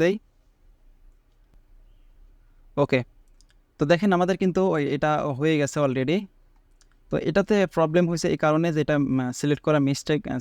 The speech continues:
ছিল, মাত্র এটা আসছে। তো এখানে দেখেন এগুলো আমরা এখন কি করব? এই যে প্রোতে ক্লিক করে দেব, then এখান থেকে এআই দিয়ে ফাইল তৈরি করা এটা দেব। আর আমাদের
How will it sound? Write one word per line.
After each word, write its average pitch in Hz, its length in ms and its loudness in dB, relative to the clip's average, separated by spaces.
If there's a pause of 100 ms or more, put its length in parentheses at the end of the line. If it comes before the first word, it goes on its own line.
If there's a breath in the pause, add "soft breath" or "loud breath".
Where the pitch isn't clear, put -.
ছিল, 135 120 -2 (140)
মাত্র - 180 -2 (120)
এটা 123 200 -4
আসছে। - 220 -6 (460)
তো 143 60 0 (200)
এখানে 202 280 0
দেখেন 170 200 0 (100)
এগুলো 147 220 0 (120)
আমরা 143 160 0 (220)
এখন 151 240 0
কি 156 80 0 (100)
করব? 156 160 0 (680)
এই 139 80 0
যে 139 80 0 (100)
প্রোতে 170 320 0 (120)
ক্লিক 165 260 2
করে 175 200 4
দেব, 170 100 0 (240)
then 151 220 4
এখান 156 220 -2
থেকে 160 180 -2 (200)
এআই 151 220 2
দিয়ে 151 180 2
ফাইল 147 240 0
তৈরি 147 260 2
করা 160 180 0
এটা 170 180 0
দেব। 147 100 -2 (500)
আর 139 160 2
আমাদের 165 240 0